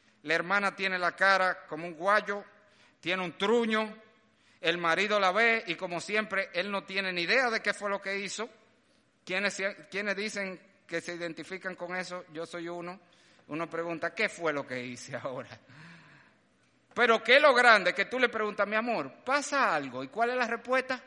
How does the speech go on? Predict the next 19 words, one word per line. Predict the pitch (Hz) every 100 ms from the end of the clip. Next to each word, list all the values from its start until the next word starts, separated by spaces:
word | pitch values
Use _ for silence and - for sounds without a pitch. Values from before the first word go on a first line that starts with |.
| - _ _ - - - -
"Nada". | 160 170 175 175 165 156 139 135 131 123 123 - - _ _ _
Pero | - 214 202
por | 220
amor | 214 226 240
de | 208
Dios, | 190 208 214 165 - - - - - - - - _ -
eso | 214 226 233
es | 208
una | 214 220 214
ne-, | 220 208
eso | 208 208
es | 214
una | 214 214
respuesta | 208 208 196 208 208 208
de |
negación. | 208 208 208 226 240 254 170 110 101 _ _ - - - _ _ - 294
"Ah, | 320 330
¿pasa | 349 339 - 330 330
algo?". | 330 330 320 302 -